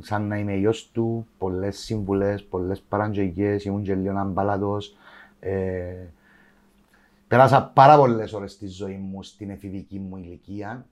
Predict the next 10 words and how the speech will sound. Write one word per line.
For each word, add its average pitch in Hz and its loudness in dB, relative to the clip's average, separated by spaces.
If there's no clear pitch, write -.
των, 95 -6
ε, 95 -12
δεκατεσσάρων, 98 -6
δεκαπέντε, 90 -8
δεκαέξι, 85 -10
δεκαεφτά, 104 -8
με 95 -6
τον 87 -6
Κλήτο. 90 -6
Αλλά - -14